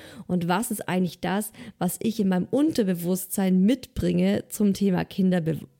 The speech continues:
Kindergeburtstag. Also welche Rituale kommen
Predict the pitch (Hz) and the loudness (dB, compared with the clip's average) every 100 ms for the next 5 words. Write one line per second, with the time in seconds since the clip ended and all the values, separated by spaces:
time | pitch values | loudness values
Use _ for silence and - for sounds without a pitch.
0 | - - 226 202 180 165 - 156 - - | -6 2 4 4 2 -2 -2 -2 -2 -6
1 | 170 - - - 247 254 233 233 233 196 | -6 -8 -12 -6 -2 -2 -2 -4 -4 -6
2 | - 175 170 180 - - 190 196 - 196 | -2 0 0 0 -2 -4 0 2 2 2
3 | 196 190 - - - - 196 208 - - | 2 0 -4 -8 -4 -2 -2 -2 -2 -2
4 | 175 190 208 202 196 - - 190 196 190 | 0 2 2 2 2 -2 0 2 4 4
5 | 180 | 0